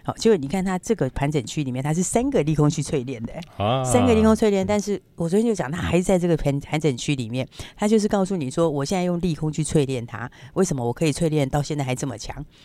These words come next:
Speaker 1: 就是我准备接下来要创新高了嘛，对不对？我的底子厚，我后面的话还有这个新的东西，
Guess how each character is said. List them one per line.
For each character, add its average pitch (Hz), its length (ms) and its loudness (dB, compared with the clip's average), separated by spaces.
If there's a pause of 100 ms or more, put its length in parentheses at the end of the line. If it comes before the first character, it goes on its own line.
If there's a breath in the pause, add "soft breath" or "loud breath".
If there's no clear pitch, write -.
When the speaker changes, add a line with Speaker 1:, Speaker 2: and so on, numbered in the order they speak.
(120)
Speaker 1:
就 254 100 2
是 269 80 2
我 233 160 2
准 139 220 -6
备 196 200 -8 (300 soft breath)
接 196 140 0
下 190 100 -2
来 151 60 -2
要 160 100 2
创 156 180 4
新 127 200 -4
高 95 160 -10
了 117 140 -6
嘛， 143 200 -8 (300)
对 151 100 2
不 139 60 2
对？ 123 120 2 (200 loud breath)
我 - 40 4
的 185 120 4
底 131 160 -8
子 117 160 -8
厚， 147 280 -4
我 131 120 -4
后 185 100 4
面 175 160 2
的 - 20 2
话 156 80 2
还 131 200 -2
有 131 100 2
这 117 80 -4
个 127 80 -2
新 - 180 -4
的 117 120 0
东 107 180 -4
西， 123 240 -10